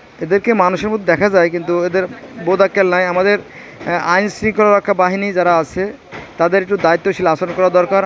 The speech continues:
আর আমাদের ঊর্ধ্বতন যারা আছেন, আহ, তাদেরকে অনুরোধ করব, আসুন আমরা একটু, আহ, চিন্তাশীল আচরণ করি, আমরা,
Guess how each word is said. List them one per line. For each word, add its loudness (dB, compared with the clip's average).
আর 0
আমাদের 2
ঊর্ধ্বতন -2
যারা 4
আছেন, -2
আহ, -2
তাদেরকে -2
অনুরোধ 4
করব, 2
আসুন -2
আমরা 0
একটু, 0
আহ, 4
চিন্তাশীল 0
আচরণ 0
করি, -2
আমরা, 0